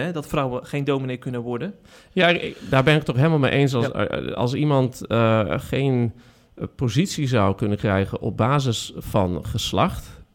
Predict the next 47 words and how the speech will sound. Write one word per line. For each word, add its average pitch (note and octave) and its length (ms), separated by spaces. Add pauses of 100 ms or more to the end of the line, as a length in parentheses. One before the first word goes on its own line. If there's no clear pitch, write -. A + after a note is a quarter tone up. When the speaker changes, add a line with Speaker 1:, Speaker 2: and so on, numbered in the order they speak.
(180)
Speaker 2:
eh, F#2+ 400
op G2+ 120
basis A#2+ 280
van G#2+ 120
of G#2+ 160
ze - 120
een F#2+ 120
man A#2 180
of G#2+ 100
een G2 100
vrouw G2+ 280
zijn, B2+ 360
dat, - 200
dat G#2+ 160
is - 80
heel G2+ 180
raar. G2 260
Aan B2 80
de B2 60
andere B2+ 200
kant A#2 280 (120)
zie A#2 180
je G#2 140
dat G2 200
nu A2 320
ook G#2 200 (120)
weer G2+ 240
doorslaan B2 720
in - 160
de G#2 60
maatschappij, F#2+ 540
hè, B2 120
dat A#2+ 180
er A2 60
bepaalde G#2+ 380 (100)
quota C#3 680
worden G2 300
gesteld. - 520 (360)
Van, G#2+ 320
eh, G#2+ 160
we A2 140
moeten B2+ 580
zoveel A#2+ 600
vrouwen A#2+ 420
hebben G#2 220
op G2+ 120
bepaalde F#2 480